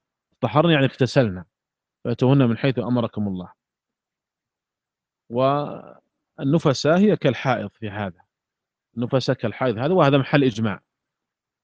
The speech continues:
محل إجماع أن الحائض والنفساء يجب عليهما الغسل عند انقطاع دم الحيض والنفاس، نقل الإجماع على ذلك غير واحد من أهل العلم.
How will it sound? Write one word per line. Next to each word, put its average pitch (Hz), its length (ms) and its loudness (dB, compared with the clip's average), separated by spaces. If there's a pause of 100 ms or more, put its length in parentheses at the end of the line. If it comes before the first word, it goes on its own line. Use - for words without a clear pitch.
محل 127 260 0
إجماع 120 340 0
أن 110 100 0
الحائض 117 280 -2
والنفساء 110 520 -2
يجب 127 240 -2
عليهما 113 420 0
الغسل 135 360 0
عند 120 200 0
انقطاع 123 520 0 (460)
دم 123 160 4
الحيض 120 600 2 (100)
والنفاس، - 1000 -6 (120)
نقل - 280 -2
الإجماع 113 320 -4
على 107 140 -2
ذلك 147 440 4 (720)
غير 135 280 6
واحد 123 600 4 (200)
من 120 140 -4
أهل 123 200 -2
العلم. 98 280 -6